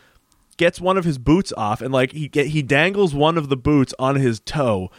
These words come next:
and he kicks it towards the liquid nitrogen. Perfect shot. It hits the brake switch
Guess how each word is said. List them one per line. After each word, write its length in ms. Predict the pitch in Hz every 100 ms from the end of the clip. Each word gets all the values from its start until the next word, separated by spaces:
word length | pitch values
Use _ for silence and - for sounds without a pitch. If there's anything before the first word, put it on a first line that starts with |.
| - - 127
and 120 | 123
he 60 |
kicks 400 | 113 - 160 -
it 140 | 156 -
towards 300 | 147 139 120
the 60 |
liquid 260 | 131 131 123
nitrogen. 460 | 123 127 113 113 104 - _ -
Perfect 340 | 208 226 226
shot. 360 | - 135 120 - -
It 140 | - 139
hits 400 | 139 180 233 -
the 120 | 196
brake 380 | 135 139 160 -
switch 460 | - 226 240 -